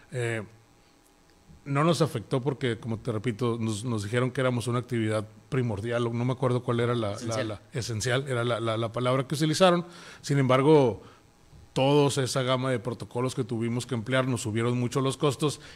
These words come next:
Speaker 1: y fue muy difícil que nosotros ese costo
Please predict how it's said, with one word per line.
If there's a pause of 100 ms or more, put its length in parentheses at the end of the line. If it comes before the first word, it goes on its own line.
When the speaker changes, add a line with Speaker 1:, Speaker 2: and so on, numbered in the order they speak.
Speaker 1:
y
fue
muy
difícil
que
nosotros
ese
costo